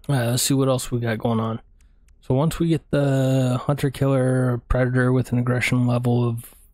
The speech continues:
twenty-seven point five, then this one will be done. Then we can head to number three,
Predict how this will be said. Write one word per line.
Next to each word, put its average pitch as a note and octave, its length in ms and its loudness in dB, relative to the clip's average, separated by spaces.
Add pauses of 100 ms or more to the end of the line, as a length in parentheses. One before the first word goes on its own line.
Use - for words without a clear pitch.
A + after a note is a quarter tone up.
(240)
twenty-seven B2 400 -2
point A#2+ 260 -2
five, A2+ 540 -4 (840)
then A#2 280 2
this B2+ 240 0
one A2+ 320 0 (260)
will A#2 140 0
be A2 120 0
done. G#2+ 380 -2 (140)
Then B2 100 0
we A#2 60 0
can A#2 160 0
head A#2+ 240 -2
to A#2 80 0
number A#2 300 0 (120)
three, B2+ 480 0